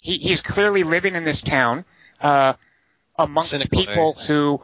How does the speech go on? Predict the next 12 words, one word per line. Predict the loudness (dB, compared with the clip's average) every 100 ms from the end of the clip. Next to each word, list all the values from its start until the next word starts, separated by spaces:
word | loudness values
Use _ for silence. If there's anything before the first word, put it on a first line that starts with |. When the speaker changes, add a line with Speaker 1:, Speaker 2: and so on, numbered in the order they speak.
| -12 -20 -16
Speaker 1:
who | 0 2
want | 2 0 0 2 0
independence | -2 -4 -4 -2 -4 -4 -6 -4
from, | 0 0 -2 -8
uh, | -2 0 0 -2 _ _
from | -4 -4
Britain, | 0 0 -2 -12 -20 -20 -20 _ 0
uh, | 2 2
who | 0
hate | 2 0 -2
the |
British, | 0 0 2 0